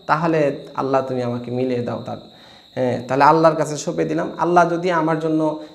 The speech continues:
সে ওই মেয়ে অথবা ছেলে ভালো ম-, ভালো হয়, তাহলে আল্লাহ রাব্বুল আলামিন ফরিয়াদ হিসাবে আল্লাহ তাআলা কবুল করবেন, শান্তি দিবেন। এই জন্য আমরা,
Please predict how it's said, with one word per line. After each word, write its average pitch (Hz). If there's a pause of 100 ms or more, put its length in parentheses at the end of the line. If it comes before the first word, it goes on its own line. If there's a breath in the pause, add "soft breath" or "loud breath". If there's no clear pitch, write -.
সে 135 (280)
ওই 131
মেয়ে 135
অথবা 135 (100)
ছেলে 127 (460 loud breath)
ভালো 123
ম-, 143 (400)
ভালো 131
হয়, 170
তাহলে 170
আল্লাহ 170
রাব্বুল 160
আলামিন 151 (420 loud breath)
ফরিয়াদ 143
হিসাবে 143
আল্লাহ 135
তাআলা 131
কবুল 131
করবেন, 131 (320 loud breath)
শান্তি 123
দিবেন। 117
এই -
জন্য 156
আমরা, 135